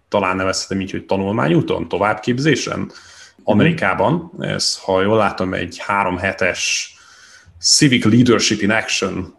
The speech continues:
Speaker 1: hangzatos címmel ellátott nevezzük így, továbbképzés volt. Mesélsz erről egy kicsit, hogy ez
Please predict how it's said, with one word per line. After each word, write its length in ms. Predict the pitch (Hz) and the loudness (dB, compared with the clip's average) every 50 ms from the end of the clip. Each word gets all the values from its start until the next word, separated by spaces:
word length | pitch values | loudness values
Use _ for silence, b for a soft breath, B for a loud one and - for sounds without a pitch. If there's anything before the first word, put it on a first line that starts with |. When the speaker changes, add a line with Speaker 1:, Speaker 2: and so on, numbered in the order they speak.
| - 147 | -20 -12
Speaker 1:
hangzatos 760 | - - 98 101 95 95 92 - 95 92 - - - - - - | -8 -4 -4 -2 -2 -4 -4 -4 -4 -4 -4 -6 -8 -10 -10 -10
címmel 420 | - - - 113 107 101 98 98 98 | -6 -4 0 2 2 4 4 2 2
ellátott 840 | 98 101 98 95 90 90 - - 98 101 92 - - - - - - b b b b b b b b _ _ _ _ _ _ - - | 2 2 2 2 2 0 0 -2 -2 -2 -2 -2 -6 -8 -8 -10 -14 b b b b b b b b _ _ _ _ _ _ -10 -4
nevezzük 520 | 101 101 101 95 95 95 92 90 92 87 | -2 0 0 2 2 0 0 -2 -2 -4
így, 120 | - 95 90 | -4 -4 -2
továbbképzés 680 | - 101 95 92 85 82 82 95 90 85 92 107 - - | 0 0 0 0 0 -2 -4 -6 -6 -4 -6 -8 -6 -6
volt. 300 | - 104 104 104 - - - - - | -4 -4 -4 -4 -6 -10 -18 -10 -4
Mesélsz 400 | - 104 101 - 127 123 - - | -2 -2 0 0 0 0 2 2
erről 180 | 123 127 131 | 2 2 2
egy 100 | 135 131 | 0 0
kicsit, 300 | - 175 - - 101 - | 0 -2 -2 -4 -6 -6
hogy 200 | - - 98 98 | -4 -4 -2 -2
ez 340 | 98 98 98 - - - B | -2 -2 -2 -2 -2 -4 B